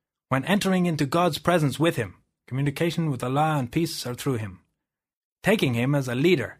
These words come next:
in directing oneself towards Allah. It starts from your first such visit to him and lasts until the last moment of your life.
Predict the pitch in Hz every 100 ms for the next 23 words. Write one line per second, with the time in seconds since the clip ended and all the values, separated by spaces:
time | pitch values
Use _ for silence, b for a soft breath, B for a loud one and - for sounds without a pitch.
0 | _ - 117 127 196 - 139 127 123 147
1 | 170 180 - - 131 123 110 117 120 139
2 | 120 92 _ _ _ _ _ _ _ _
3 | _ _ 123 - - 185 180 175 - -
4 | - _ - 123 120 107 - 180 190 -
5 | - - - - 156 156 - 117 127 165
6 | 175 - - _ _ _ - 160 127 95
7 | - _ _ _ _ _ _ _ _ 151
8 | 185 220 220 - - 160 147 156 143 135
9 | 190 214 - 196 220 120 110 113 120 135
10 | - - -